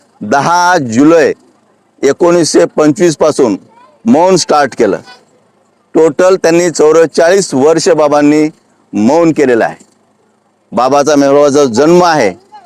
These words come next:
अठराशे चौऱ्याण्णव मध्ये बाबाचा जन्म झाला. त्याच्यानंतर बाबांनी एकतीस जानेवारी एकोणीसशे एकोणसत्तरला बाबांनी देह सोडला. सगळ्यात महत्त्वाचा टाइम म्हणजे बाबांनी जो देह सोडला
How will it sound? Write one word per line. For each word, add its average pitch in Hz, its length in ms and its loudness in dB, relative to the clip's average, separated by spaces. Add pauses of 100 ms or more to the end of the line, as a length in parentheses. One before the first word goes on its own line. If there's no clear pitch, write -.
(260)
अठराशे 160 640 -2 (280)
चौऱ्याण्णव 160 360 2
मध्ये 170 140 2
बाबाचा 156 260 2
जन्म 147 320 0
झाला. 143 320 0 (560)
त्याच्यानंतर 143 460 0
बाबांनी 139 540 0 (260)
एकतीस - 500 -2
जानेवारी 143 640 0 (300)
एकोणीसशे 156 560 0
एकोणसत्तरला 165 680 0
बाबांनी 139 480 0
देह 123 360 0
सोडला. 95 440 -2 (460)
सगळ्यात 175 460 -2
महत्त्वाचा 165 480 0
टाइम 143 320 0
म्हणजे 120 360 0 (360)
बाबांनी 160 480 0
जो 175 140 0
देह 151 280 0
सोडला 143 420 0